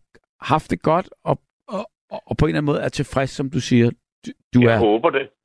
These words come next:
Speaker 2: Jeg håber det. Men
Speaker 1: Ja.
Speaker 2: altså, hvor, hvad, hvad, hvad tænker man, hvis man, hvis man kommer dertil, hvor man ved, at, at nu, øh, nu er der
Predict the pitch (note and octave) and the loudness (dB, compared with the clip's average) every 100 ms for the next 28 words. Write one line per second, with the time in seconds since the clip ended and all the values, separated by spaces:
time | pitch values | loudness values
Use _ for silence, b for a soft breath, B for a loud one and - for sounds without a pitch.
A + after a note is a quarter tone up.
0 | _ - A2+ G#2+ G#2+ A#2 C3+ C3 B2 B2 | _ -8 -8 -4 -2 0 -2 -2 0 2
1 | C3+ B2 E3 A3 B B B _ C3 E3 | 2 0 0 0 B B B _ 2 2
2 | C3 D#3+ E3+ C#3 F#3+ - E3 D#3 F#3 D#3+ | 2 0 -2 -2 -4 -4 -8 -4 -2 -2
3 | C#3 C3+ - C#3+ A#2+ - B2+ B2+ C3+ C#3 | -2 -6 -2 -2 -2 -6 -10 -4 -2 0
4 | D3+ D3+ D3 C3+ B2+ C3+ A#2+ A#2+ A#2 C3+ | 0 -2 0 -2 -2 -6 -4 -4 -2 -2
5 | B2 A#2 A#2 - A#2+ G#2+ - G2+ A2 A#2+ | -2 0 0 2 2 2 0 0 2 4
6 | A2+ G#2 F#2 F#2 G#2 B2 G#2 | 4 4 4 0 -2 -2 0